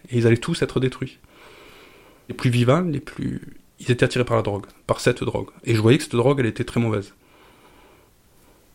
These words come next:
Donc voilà, ça c'est mon premier rapport aux drogues. Après, niveau familial, donc je viens d'une famille grecque traditionnelle. Donc j'ai grandi entre l'orthodoxie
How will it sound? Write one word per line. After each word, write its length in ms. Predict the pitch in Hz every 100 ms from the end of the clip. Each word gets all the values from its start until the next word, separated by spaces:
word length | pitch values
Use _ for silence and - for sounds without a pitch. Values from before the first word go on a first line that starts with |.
| _ _ -
Donc 140 | 131 127
voilà, 160 | 117
ça 200 | - 143
c'est 240 | 143 135 127
mon 140 | 117
premier 240 | 110 117
rapport 240 | 107 - 110
aux 40 |
drogues. 280 | 110 160 196 - - - _ _ _ _ _ _ _ _
Après, 200 | - - 165
niveau 160 | 143
familial, 440 | - 135 127 170 156
donc 180 | 151
je 60 | 131
viens 100 | 131
d'une 120 | 127
famille 420 | 120 123 120 120 113
grecque 280 | 143 165
traditionnelle. 540 | - 127 117 123 110 120 - _ _ _ _ _ _ -
Donc 100 | 127
j'ai 120 | 120
grandi 680 | 117 113 110 120 127 120 113 113
entre 360 | 110 110 -
l'orthodoxie 920 | 113 110 107 - 113 107 - 143 -